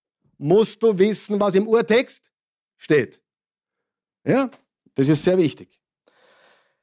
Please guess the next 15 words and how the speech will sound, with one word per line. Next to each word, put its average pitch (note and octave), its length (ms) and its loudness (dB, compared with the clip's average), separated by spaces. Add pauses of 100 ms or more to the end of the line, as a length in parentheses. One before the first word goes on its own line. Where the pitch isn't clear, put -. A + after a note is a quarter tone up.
(240)
Es C#3+ 180 0
gibt G#3 260 0
himmlische G3 380 0
Wesen, F#3 320 0
die F#3 100 0
bei E3+ 140 -2
Gott D#3 220 -2
sind, C4+ 380 -2 (280)
und D#3 100 0
es D#3 120 0
gibt F#3+ 180 -4
welche, G3 280 0
die G#3 120 0
rebelliert A#3 480 -2
haben. A2 340 -6